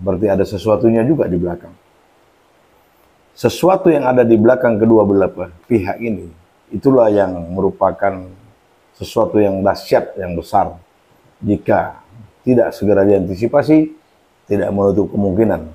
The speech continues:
perang dunia ketiga itu akan terjadi di situ. Tapi kita lihat bagaimana ulasan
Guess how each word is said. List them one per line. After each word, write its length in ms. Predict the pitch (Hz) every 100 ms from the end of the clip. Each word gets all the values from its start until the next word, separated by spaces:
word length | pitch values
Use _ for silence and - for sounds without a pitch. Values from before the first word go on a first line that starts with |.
| 92 95 202 _ _ _ _ _ _
perang 460 | - 107 92 82 80 78 - _ _
dunia 500 | 101 90 104 104 95
ketiga 380 | 92 87 95 92
itu 400 | 87 98 92 92 _ _ _ _ _ _ _
akan 320 | - 101 87
terjadi 340 | 92 98 95 95
di 140 | 90
situ. 280 | 107 85 - - _ _ _
Tapi 220 | - 98 104
kita 180 | 95
lihat 300 | 101 104 98
bagaimana 320 | 90 95 104 95
ulasan 480 | 95 90 92 85